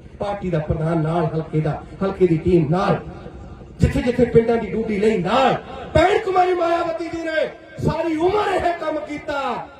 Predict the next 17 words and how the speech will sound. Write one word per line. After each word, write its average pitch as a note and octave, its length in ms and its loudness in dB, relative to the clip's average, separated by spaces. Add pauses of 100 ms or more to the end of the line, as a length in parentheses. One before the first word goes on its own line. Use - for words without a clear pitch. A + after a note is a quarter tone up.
(180)
ਉਹਨਾਂ D4 260 -4
ਨੇ C#4 80 0
ਰਾਜ B3 520 0
ਪੈਦਾ D4 340 -2
ਕੀਤਾ, C4 420 -8
ਇੱਕ A#3 180 -6
ਵਾਰ A3+ 260 -6
ਨਹੀਂ, G#3+ 240 -4
ਚਾਰ F#3+ 380 -8
ਚਾਰ E3+ 160 -8
ਵਾਰ। E3 360 -10 (1300)
ਅਸੀਂ - 240 -4
ਟੂਟੀ A#3 300 -10
ਵਾਲੀ F3 160 -4
ਪੱਗ A#3+ 240 -8
ਬੰਨ C4 300 -12
ਲਈ G3 180 -10